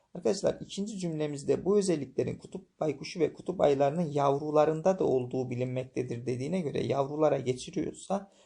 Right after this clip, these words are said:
bu özellikler aktarılıyor demektir. Söylenebilir. B şıkkı, farklı türler aynı yaşam ortamlarında benzer özellikler gösterebilirler. Evet, kutup baykuşu ve kutup ayıları farklı türlerdir ama ikisinin de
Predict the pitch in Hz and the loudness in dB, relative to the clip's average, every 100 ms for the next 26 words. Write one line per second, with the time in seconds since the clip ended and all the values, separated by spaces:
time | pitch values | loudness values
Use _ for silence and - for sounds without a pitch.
0 | _ _ - 160 - 131 123 117 123 185 | _ _ -4 -2 0 2 2 0 0 2
1 | 190 - _ - 135 - 131 131 170 165 | 2 -4 _ -6 -4 0 0 2 0 2
2 | - 120 - - - - 131 127 139 143 | 0 -2 -6 -12 -14 -2 0 0 -2 -4
3 | 120 160 - _ _ _ _ _ _ - | -4 -6 -8 _ _ _ _ _ _ 4
4 | 185 220 - - 175 185 - 214 170 - | 6 6 0 -2 -2 -2 6 8 8 0
5 | 302 - 139 135 214 - _ _ _ 175 | -6 -4 -2 0 -2 -4 _ _ _ 6
6 | 247 285 202 147 - 202 165 127 135 135 | 6 4 0 0 2 0 0 0 0 0
7 | 131 127 139 202 156 147 156 160 208 160 | 0 0 2 2 4 2 2 2 0 2
8 | 156 160 156 - 190 160 156 - 160 160 | 2 0 -2 2 2 4 0 0 0 0
9 | 156 127 - - - - 190 180 - _ | -2 -2 -2 -6 -20 -2 2 2 2 _
10 | _ _ - 214 - - 143 139 139 143 | _ _ -12 -12 -10 6 6 6 0 -10
11 | - 196 240 - 131 - - - _ _ | -6 -4 -4 -6 0 0 0 -10 _ _
12 | _ _ _ - 156 233 226 _ 143 139 | _ _ _ -12 -8 -8 -8 _ 2 4
13 | 135 135 196 196 151 135 - 196 - 214 | 6 4 4 2 0 0 -4 -12 -8 -2
14 | 208 160 139 - 156 175 - - - 185 | 2 2 -2 -2 0 0 -2 -8 -8 -6
15 | 220 180 156 - | -4 0 0 0